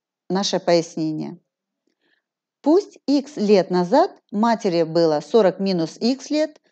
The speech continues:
дочери восемнадцать минус икс лет. Поскольку дочь была младше матери, то с-, имеем уравнение. Возраст матери сорок минус икс. Чтобы его получить,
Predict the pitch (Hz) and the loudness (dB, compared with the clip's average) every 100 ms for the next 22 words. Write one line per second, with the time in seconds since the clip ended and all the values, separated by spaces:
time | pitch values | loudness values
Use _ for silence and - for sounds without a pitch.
0 | _ 190 240 240 226 165 151 - - 190 | _ -2 2 2 2 -4 -6 -10 -10 -8
1 | 214 233 220 175 - 151 180 175 165 - | -4 -2 0 -2 -4 -8 -4 -4 -4 -8
2 | 180 170 - - - 165 170 226 _ _ | -10 -10 -14 -14 -6 -2 -2 -4 _ _
3 | _ _ _ _ _ _ _ _ - 277 | _ _ _ _ _ _ _ _ -2 -2
4 | - 254 190 - 156 - - 190 247 190 | 4 4 4 0 -8 -8 -8 2 2 4
5 | 180 185 180 185 165 - 165 220 320 330 | 2 4 4 2 2 0 -4 -2 -2 -4
6 | 330 330 _ _ _ - 302 359 - _ | -6 -8 _ _ _ 4 4 2 -6 _
7 | _ _ - - - 208 220 302 220 175 | _ _ -20 -20 -8 0 4 4 4 2
8 | 170 165 165 160 156 160 180 _ _ _ | 2 2 0 -2 -4 -6 -12 _ _ _
9 | _ _ _ _ - 214 208 185 190 180 | _ _ _ _ 0 4 6 4 2 0
10 | 165 165 151 - - - 190 165 175 165 | 0 -2 -4 -6 -10 0 2 2 -2 -4
11 | 156 147 - 294 370 - - _ _ _ | -2 -6 -2 -2 -2 -10 -20 _ _ _
12 | _ _ _ _ _ _ - 226 185 180 | _ _ _ _ _ _ 0 2 6 4
13 | 175 175 180 185 - 349 - | 4 2 0 0 -2 -4 -6